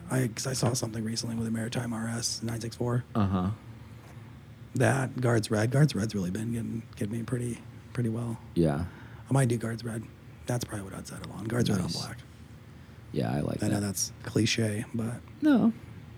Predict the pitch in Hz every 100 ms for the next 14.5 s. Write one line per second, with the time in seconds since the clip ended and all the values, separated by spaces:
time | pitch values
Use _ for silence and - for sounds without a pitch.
0 | - 135 127 113 107 - - 101 123 101
1 | 107 - 101 107 87 92 87 85 90 85
2 | 92 104 92 78 80 90 - - - -
3 | - - - - - 80 - 90 - 87
4 | 85 - 82 85 80 80 - - 87 -
5 | - - - - - - - - 113 117
6 | 123 131 135 135 120 120 123 120 - -
7 | - - 139 131 131 - 165 - 85 80
8 | 87 - 82 101 113 - - 123 107 107
9 | 120 110 127 127 117 120 110 110 113 117
10 | 120 113 117 - - - - - - -
11 | - - - - - 156 170 131 98 101
12 | 87 98 98 98 - 104 117 104 - -
13 | - 82 78 - 95 92 87 90 82 85
14 | 90 87 90 90 85